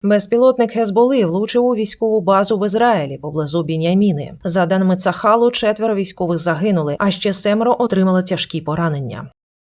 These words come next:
Легендарний залізний трон з серіалу «Гра престолів» пішов з молотка за один мільйон чотириста дев'яносто тисяч доларів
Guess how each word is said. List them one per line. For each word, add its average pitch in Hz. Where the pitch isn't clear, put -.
Легендарний 277
залізний 262
трон 262
з 175
серіалу 196
«Гра 208
престолів» 208
пішов 247
з 214
молотка 233
за 214
один 208
мільйон 190
чотириста 214
дев'яносто 214
тисяч 190
доларів 147